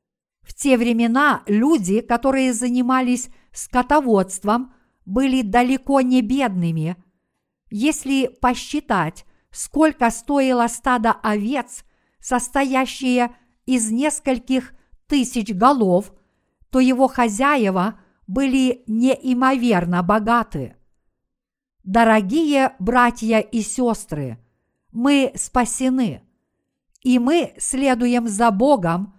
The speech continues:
всю свою жизнь. Что касается тех из нас, кто обрел спасение, самым важным для нас является вопрос о том,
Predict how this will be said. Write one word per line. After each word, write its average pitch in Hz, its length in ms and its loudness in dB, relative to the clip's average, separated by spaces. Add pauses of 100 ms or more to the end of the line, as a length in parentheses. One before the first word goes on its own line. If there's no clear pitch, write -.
(160)
всю - 360 -4
свою 233 400 0
жизнь. 156 460 -6 (880)
Что - 260 0
касается 262 960 0 (220)
тех 269 400 -2 (100)
из 294 180 -2
нас, 202 480 -2 (400)
кто 277 440 4
обрел 254 460 4
спасение, 226 1000 -2 (540)
самым 254 540 2
важным 202 720 0
для 233 240 0
нас 196 420 -2 (280)
является 247 760 2
вопрос 247 500 0
о 233 160 0
том, 285 380 -2